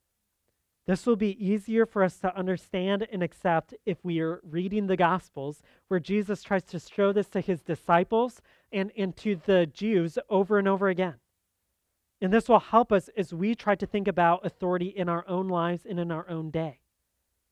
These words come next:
I think, unfortunately, we can be more like the, the opponents of Jesus who didn't want to follow Jesus' pattern of authority. So they looked at Jesus and said,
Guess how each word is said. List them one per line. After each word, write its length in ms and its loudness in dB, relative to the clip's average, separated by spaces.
I 80 -4
think, 320 -4
unfortunately, 960 -4
we 80 -6
can 180 -6
be 360 -2
more 320 2
like 440 0
the, 440 -2
the 420 -6
opponents 640 -2
of 100 -6
Jesus 600 -14
who 340 -2
didn't 360 0
want 460 -4
to 160 -8
follow 360 -2
Jesus' 560 -12
pattern 320 -8
of 100 -14
authority. 520 -14
So 120 0
they 120 2
looked 280 0
at 80 0
Jesus 400 -8
and 100 -12
said, 300 -6